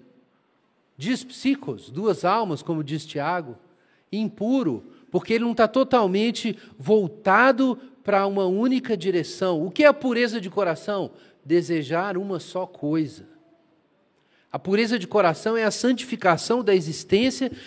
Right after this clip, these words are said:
que entendeu o seu destino e se consagrou totalmente a ele. Isso é a santificação da pessoa. Isso é a pureza de coração. Então essas coisas têm que ser purificadas,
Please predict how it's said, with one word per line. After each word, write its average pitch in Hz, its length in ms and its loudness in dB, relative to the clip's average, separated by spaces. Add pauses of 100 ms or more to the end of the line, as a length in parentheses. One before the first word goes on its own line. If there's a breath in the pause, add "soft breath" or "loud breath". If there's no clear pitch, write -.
(140 loud breath)
que 233 240 2
entendeu 226 600 4
o 285 80 2
seu 233 180 -2
destino 202 540 0
e 233 40 -2
se - 140 -6
consagrou 208 680 -2
totalmente 202 600 -4
a 160 100 -2
ele. 135 320 -4
Isso 185 200 -6
é 208 40 2
a 185 40 -4
santificação 147 880 -10 (320 loud breath)
da 147 100 -2
pessoa. 147 720 -2 (800)
Isso 127 180 -8
é 156 40 0
a 143 60 -2
pureza 175 680 2
de 139 100 -8
coração. 143 680 -6 (320 loud breath)
Então 175 200 6
essas 269 280 4
coisas 269 260 4
têm 262 140 2
que - 60 -6
ser 262 160 2
purificadas, 247 1120 0